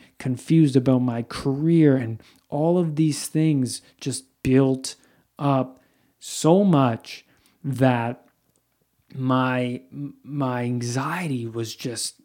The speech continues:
it, it was just, I was walking around sensitized all the time. I was, I didn't know what was going on. I was confused. It was a very scary time.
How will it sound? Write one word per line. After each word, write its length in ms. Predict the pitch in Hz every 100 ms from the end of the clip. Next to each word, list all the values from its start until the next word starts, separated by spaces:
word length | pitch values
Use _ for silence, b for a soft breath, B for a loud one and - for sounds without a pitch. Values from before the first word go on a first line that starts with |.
| _
it, 160 | 147 -
it 120 | - 143
was 220 | 143 131
just, 180 | 143 127
I 60 |
was 220 | 135 123
walking 360 | 123 131 147 147
around 220 | 139 143
sensitized 800 | 135 - 160 - - 135 113 110
all 160 | 117 113
the 80 | 113
time. 380 | 120 110 107 B B B B
I 100 | -
was, 400 | 139 127 117 - _ _ - b b -
I 80 | 123
didn't 220 | 135 135
know 100 | 147
what 220 | 151 156
was 180 | 156 131
going 260 | 135 135
on. 280 | 131 190 143
I 120 | 123
was 220 | 123 131 -
confused. 960 | - 117 - - 139 127 143 165 156 -
It 240 | 135 123
was 200 | 117 113
a 100 | 110
very 380 | 110 117 117 117
scary 400 | - 127 117 117
time. 420 | 131 147 156 107